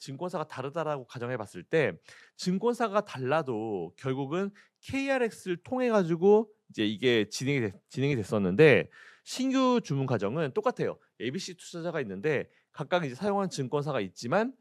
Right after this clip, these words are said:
중간에 케이알엑스와 대체 거래소가 생기는데, 증권사가 이 거래소를 연결해 줄 때 최선 집행 의무라는 게 있어요.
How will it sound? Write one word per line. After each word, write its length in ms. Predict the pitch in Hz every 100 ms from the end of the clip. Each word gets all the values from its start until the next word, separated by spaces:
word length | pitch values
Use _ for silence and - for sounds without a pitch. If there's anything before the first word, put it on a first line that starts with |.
| _ _ _
중간에 680 | - 160 151 185 180 151 - _ _
케이알엑스와 680 | - 269 262 233 208 - 165
대체 340 | - - 214
거래소가 340 | 208 202 185 165
생기는데, 680 | 180 170 117 98 101 95 76 - _
증권사가 640 | - 190 196 226 226 202 160
이 380 | 135 156 139 107
거래소를 800 | - 139 185 170 123 113 104 92 _ -
연결해 520 | 139 165 220 208 214
줄 160 | 170 98
때 400 | - 156 104 - _ _
최선 440 | - 285 269 302 285
집행 320 | 202 - 160
의무라는 420 | 117 110 110 98
게 60 | 85
있어요. 420 | - 80 78